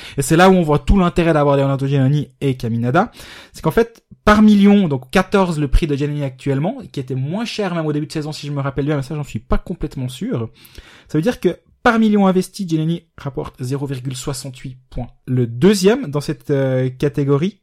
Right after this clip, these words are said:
c'est Zug, avec Stéphane et Schliemann. Treize millions, il rapporte moins de points, c'est zéro virgule cinquante-sept points par match, par, par million investi.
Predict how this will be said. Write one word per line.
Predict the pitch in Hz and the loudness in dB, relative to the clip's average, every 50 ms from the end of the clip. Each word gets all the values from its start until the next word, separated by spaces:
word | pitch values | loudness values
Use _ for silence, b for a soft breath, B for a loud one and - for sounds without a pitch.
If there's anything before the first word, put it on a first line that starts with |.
| _ _ _ | _ _ _
c'est | - - - - 131 123 120 117 117 117 117 113 113 110 110 107 107 107 104 101 101 101 107 | -20 -18 -8 -4 -2 -2 -2 -2 -2 -2 -2 -2 -2 -2 -2 -4 -4 -4 -4 -6 -6 -8 -4
Zug, | 110 131 208 240 196 131 127 123 - - _ _ _ _ _ | 0 0 0 0 0 -2 -4 -6 -6 -10 _ _ _ _ _
avec | - 127 123 127 131 131 127 123 | -8 -6 -4 -4 -4 -4 -4 -8
Stéphane | - - 139 127 - 151 147 139 120 | -8 -10 -12 -8 -6 -4 -4 -4 -6
et | 123 127 123 | -6 -8 -8
Schliemann. | - - 135 131 156 208 226 131 b b b b b b b - - | -8 -10 -8 -6 -4 -4 -6 -6 b b b b b b b -8 -4
Treize | - - 185 180 185 | 0 2 2 4 4
millions, | 185 175 165 175 190 233 226 | 4 4 4 2 2 0 0
il | 185 | -4
rapporte | 143 143 - 139 127 - | -6 -6 -8 -10 -8 -6
moins | 170 165 175 - | -4 -4 -4 -4
de | - | -6
points, | - 185 208 | -6 -6 -6
c'est | 208 165 | -4 -4
zéro | 143 156 160 165 | -4 -4 -2 -4
virgule | 170 160 175 156 | -4 -6 -6 -6
cinquante-sept | - 175 147 156 156 - - 165 - _ | -8 -8 -8 -10 -10 -10 -10 -12 -12 _
points | - 156 151 | -8 -8 -6
par | 143 156 139 139 139 | -6 -6 -6 -6 -6
match, | 123 117 - - _ - | -6 -8 -10 -8 _ 0
par, | 165 143 139 131 | 0 0 2 0
par | - 160 170 | -2 0 0
million | 170 165 160 160 156 - 147 | 0 0 0 -2 -2 -4 -6
investi. | 143 139 151 135 - - 120 - | -6 -6 -6 -6 -6 -10 -12 -12